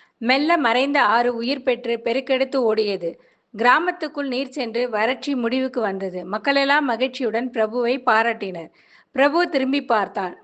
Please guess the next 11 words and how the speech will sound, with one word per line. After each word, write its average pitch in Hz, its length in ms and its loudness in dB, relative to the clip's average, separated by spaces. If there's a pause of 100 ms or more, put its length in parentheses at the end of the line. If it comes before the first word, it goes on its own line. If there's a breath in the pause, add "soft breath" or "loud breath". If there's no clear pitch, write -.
முல்லைவனம் 285 540 2
போலயே 233 460 0
தனது 254 400 0
ஊரும் 240 300 0
நல்ல 233 340 -2
செழிப்பை 269 520 0
பெற 214 240 2
தொடங்கியிருந்ததை 214 640 -2
பார்த்து 202 380 -2
மிகவும் 240 400 -2
மகிழ்ந்தான். 196 500 -6